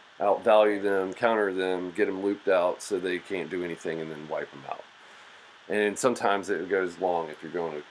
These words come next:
I mean, I, I went on an extremely long match with a Delver deck, but we'll, again, going off subject. Let's talk about the side, oh, the rest of the deck, um, land package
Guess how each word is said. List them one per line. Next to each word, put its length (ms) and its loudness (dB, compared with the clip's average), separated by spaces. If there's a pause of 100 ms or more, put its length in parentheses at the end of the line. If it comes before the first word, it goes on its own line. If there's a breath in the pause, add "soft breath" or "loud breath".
I 40 -8
mean, 280 -6
I, 220 2
I 100 -2
went 180 -2
on 120 -2
an 200 -4
extremely 580 -2
long 540 0 (540)
match 400 -2
with 200 -2
a 240 0 (920)
Delver 300 2
deck, 320 -2
but 100 -4
we'll, 220 -2 (160)
again, 320 -2 (640)
going 200 4
off 100 0
subject. 360 -8 (580 loud breath)
Let's 120 -2
talk 100 4
about 160 8
the 60 -8
side, 280 6
oh, 220 6
the 80 2
rest 240 4
of 60 0
the 100 0
deck, 420 4
um, 400 0
land 260 0
package 520 -2